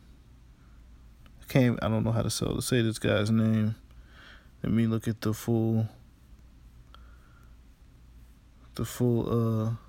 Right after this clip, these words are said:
credits. That doesn't pop up until, like, a third of the book in, third of the way in the book. Uh, F C O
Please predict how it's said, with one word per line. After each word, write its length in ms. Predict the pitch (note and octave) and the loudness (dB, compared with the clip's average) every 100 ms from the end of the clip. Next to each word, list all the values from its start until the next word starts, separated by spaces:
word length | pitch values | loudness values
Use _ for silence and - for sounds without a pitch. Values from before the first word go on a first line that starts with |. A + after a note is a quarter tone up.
| - - - - | -20 -20 -20 -6
credits. 600 | - B2 A2+ G#2 - - - - - - - - - - - - - - - | 4 6 6 2 -2 -6 -14 -20 -20 -20 -20 -20 -20 -20 -20 -20 -20 -14 -4
That 100 | A2 | 0
doesn't 220 | A2 A2+ | 2 2
pop 240 | A#2+ A2+ | 2 2
up 140 | A2 - | 0 -4
until, 240 | A2 A2 | -4 -2
like, 260 | G#2+ G#2 - - - - - - | 0 -2 -4 -20 -20 -20 -20 -10
a 100 | G2 | -10
third 360 | - A#2 A2 G#2 | -6 -2 0 0
of 60 | |
the 80 | G#2 | -2
book 260 | G#2 G#2+ G#2+ | -2 -4 -4
in, 220 | G#2+ A2+ - | -6 -8 -8
third 140 | - A#2 | -2 0
of 40 | |
the 80 | A2+ | 2
way 220 | A2 A2+ | 2 4
in 60 | A2+ | 4
the 60 | |
book. 300 | A2 A2+ G#2+ - - - - - - - - - - - - - - - - - - - - | 2 2 0 -6 -20 -20 -20 -20 -20 -20 -20 -20 -20 -20 -20 -20 -20 -20 -20 -20 -20 -20 -4
Uh, 320 | G#2 G#2+ - B2 | 0 2 2 2
F 100 | A#2+ | 2
C 320 | - B2 B2 | 2 4 6
O 420 | B2 A#2+ A#2+ A#2+ | 6 4 4 0